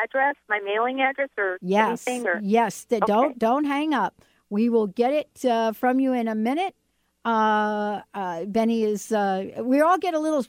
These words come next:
Speaker 2: a little stunned here, just so you know, uh,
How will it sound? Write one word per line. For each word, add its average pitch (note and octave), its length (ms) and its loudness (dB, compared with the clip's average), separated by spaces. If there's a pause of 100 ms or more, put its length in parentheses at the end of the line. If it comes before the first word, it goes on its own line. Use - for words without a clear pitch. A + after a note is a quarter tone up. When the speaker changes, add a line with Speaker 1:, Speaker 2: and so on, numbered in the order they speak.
(140)
Speaker 2:
a A#3+ 80 0
little C#4+ 240 0
stunned C#4 540 0
here, F3 460 -4
just - 280 -2
so A3 160 0
you A3+ 160 0
know, F#3+ 340 -2 (1800)
uh, B3 280 6